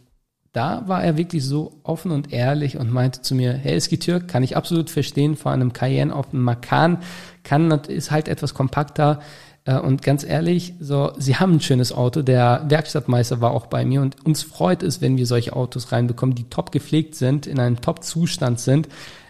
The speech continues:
Ähm, fahren Sie ruhig Ihren Cayenne weiter und falls Sie dann mal irgendwann in Zukunft sagen, Sie möchten einfach eine Abwechslung haben, mal was anderes, dann kommen Sie gerne nochmal auf mich zu.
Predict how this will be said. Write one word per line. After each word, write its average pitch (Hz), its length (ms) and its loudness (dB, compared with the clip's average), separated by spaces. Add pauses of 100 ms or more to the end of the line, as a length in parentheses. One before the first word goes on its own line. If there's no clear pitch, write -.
Ähm, 123 440 4
fahren 170 320 2
Sie 139 100 6
ruhig 143 300 4
Ihren 127 260 2
Cayenne 127 400 2
weiter 135 360 4
und 123 180 0
falls 151 400 -2
Sie 143 120 0
dann 123 200 4
mal 139 320 2
irgendwann 127 480 0
in 127 160 -2
Zukunft 123 640 -4
sagen, 123 440 0
Sie 117 140 -2
möchten 120 380 0
einfach 117 220 -4
eine 117 140 -4
Abwechslung 117 560 -2
haben, 117 280 0
mal 117 200 2
was 120 160 -2
anderes, 131 420 0 (200)
dann 127 160 -2
kommen 131 220 2
Sie 123 100 0
gerne 120 280 2
nochmal 120 260 -2
auf 117 160 -6
mich - 160 -8
zu. 131 320 -4